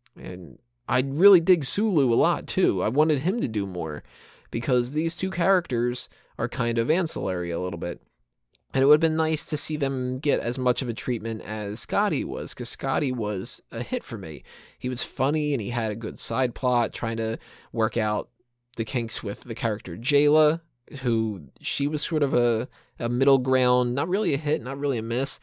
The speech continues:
I didn't really love a lot of what was going on with her, but she wasn't, like, offensive by any means. It was just sort of, like,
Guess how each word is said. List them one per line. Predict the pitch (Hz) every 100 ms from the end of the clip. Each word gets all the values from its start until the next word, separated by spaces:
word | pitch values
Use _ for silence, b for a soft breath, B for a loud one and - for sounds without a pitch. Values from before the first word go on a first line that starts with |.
| B B B B B
I | 127
didn't | 165 175
really | 120 135 135 127
love | 120 120 123 120 117 - - -
a | 113
lot | 107 104 104 104 -
of | 117 131
what | 107
was | 113
going | - 110 110
on | 110 110
with | -
her, | 127 135
but | 123 170 104 _ b b b b _ -
she | - 151
wasn't, | 165 160 143
like, | 151
offensive | - 113 131 165 156 156
by | 165
any | 160
means. | 156 156 156 147
It | 123
was | 135
just | 147 -
sort | 151
of, | 139
like, | 123 120